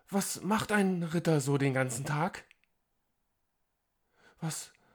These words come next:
soll ich jetzt nur tun? Alles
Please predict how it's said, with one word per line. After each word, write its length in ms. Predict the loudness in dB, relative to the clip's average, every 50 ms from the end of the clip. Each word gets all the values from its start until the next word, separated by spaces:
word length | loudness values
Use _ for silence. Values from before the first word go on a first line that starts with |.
| _ _ _ _ _ _
soll 180 | -6 -4 -2 -2
ich 120 | -2 -2
jetzt 280 | -4 -4 -4 -6 -6 -4
nur 280 | -4 -4 -4 -4 -8 _
tun? 460 | -2 0 2 4 6 6 6 4 2 -2 -8 _ _ _ _ -20 -20 -20 _ _ _ _ _ _ _ _ _
Alles 500 | 2 4 6 6 6 4 2 0 -6 -10